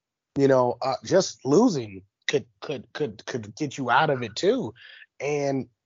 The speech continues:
you know, he lost, he's lost two title fights now. You know, he's, he's, so I, I don't see Derek Lewis being in the best headspace. And I know <clears throat>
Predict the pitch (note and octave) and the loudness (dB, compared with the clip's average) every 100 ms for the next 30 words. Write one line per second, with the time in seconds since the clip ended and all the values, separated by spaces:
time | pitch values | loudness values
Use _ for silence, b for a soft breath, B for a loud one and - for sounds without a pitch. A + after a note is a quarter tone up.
0 | - D3 F#3 E3+ A3+ G#3+ G#3+ - G3 G3+ | -2 4 6 6 6 8 6 6 -2 -2
1 | E3+ D#3+ D3+ F#3+ F3+ - G3+ F#3 F3+ A3 | -4 -4 4 4 4 0 -4 0 2 2
2 | - F#2+ D#2+ - F#2 F2 E2+ _ _ _ | 0 -4 -4 -8 -6 -6 -8 _ _ _
3 | _ _ _ G#2+ A2 C3 - - D#3+ D3+ | _ _ _ -10 -4 -4 -4 0 0 0
4 | - B2+ C#3+ - - - - - D3 E3+ | -4 -4 -4 -8 -20 -20 -12 -10 0 2
5 | C#3+ - D3 G3 G#3 F#3+ - - E3 G3 | 4 4 4 6 6 2 -2 -12 -6 -4
6 | F3+ D#3 _ _ - C#3 C#3+ C#3 D#3+ F3 | -6 -8 _ _ -8 -6 -4 0 2 0
7 | A#2 C#3+ C#3 C3+ C3 B2+ C#3 - A#2+ F3 | 0 -2 0 -2 -4 -4 -4 -4 -4 -6
8 | - B2 F#2+ F#2 - B2+ D3 D3+ E3+ F#3 | -6 -8 -6 -8 -6 -4 -2 0 4 4
9 | D#3 C#3+ b b b _ _ _ - F3+ | 2 -2 b b b _ _ _ -4 2
10 | D#3 A2+ | 2 2